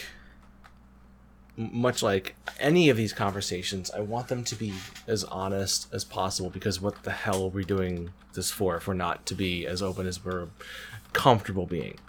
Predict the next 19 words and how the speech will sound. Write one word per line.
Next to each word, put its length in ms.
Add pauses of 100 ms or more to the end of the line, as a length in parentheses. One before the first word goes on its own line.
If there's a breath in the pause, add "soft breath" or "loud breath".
(200)
Which, 480 (300)
in 100
my 160
case, 380
and 120
I 120 (260)
believe 160
in 140
yours, 340
is, 220
is 140
to 100
share 260
something 380
even 340 (380 loud breath)
like 240
that 320
if 160
it, 140